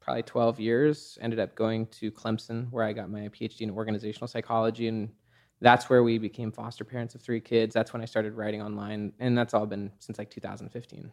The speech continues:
So, yeah, that's, there's some obviously pivotal aspects, but pretty much for the last twelve years since I've been home from that experience, it's just been all learning,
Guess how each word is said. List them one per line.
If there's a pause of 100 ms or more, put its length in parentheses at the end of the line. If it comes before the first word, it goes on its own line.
(120)
So, (480)
yeah,
that's, (140)
there's
some
obviously
pivotal
aspects,
but (260)
pretty
much
for
the
last
twelve
years
since
I've
been
home
from
that
experience,
it's
just
been (680)
all
learning,